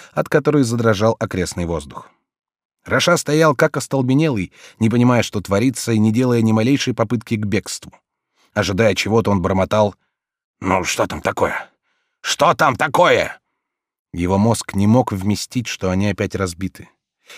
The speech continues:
Теперь на свете всё идёт на выворот, даже и дерутся-то по-новому.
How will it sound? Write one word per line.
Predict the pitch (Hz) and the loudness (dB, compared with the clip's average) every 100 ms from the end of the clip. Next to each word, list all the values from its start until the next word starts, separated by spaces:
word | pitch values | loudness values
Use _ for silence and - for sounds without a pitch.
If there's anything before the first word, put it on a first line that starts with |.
| - | -14
Теперь | - 92 139 | -6 0 2
на | 120 107 | 2 0
свете | - 127 139 101 | 0 -2 -2 -6
всё | - 135 127 | -2 0 0
идёт | 113 120 | 0 -2
на | 113 107 | 0 0
выворот, | 98 131 98 80 - _ - _ | 2 0 -2 -4 -10 _ -20 _
даже | 107 120 110 | 0 2 2
и | |
дерутся-то | 104 104 156 139 117 | 2 2 2 -2 -4
по-новому. | 101 104 104 85 76 71 | -2 0 0 -2 -6 -14